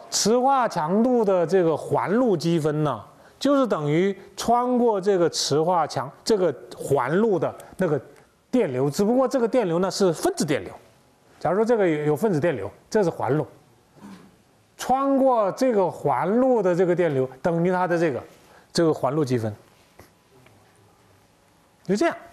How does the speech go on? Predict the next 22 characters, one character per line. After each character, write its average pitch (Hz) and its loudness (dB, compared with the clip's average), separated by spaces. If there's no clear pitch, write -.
这 330 0
是 320 2
我 247 2
们 208 -4
知 320 0
道 339 2
的 220 -4
结 151 -2
果， 107 -4
就 302 2
好 170 0
像 233 0
我 156 0
们 226 0
有 175 2
个 220 2
安 254 -2
培 233 4
环 180 -2
路 233 2
定 202 0
理， 107 -8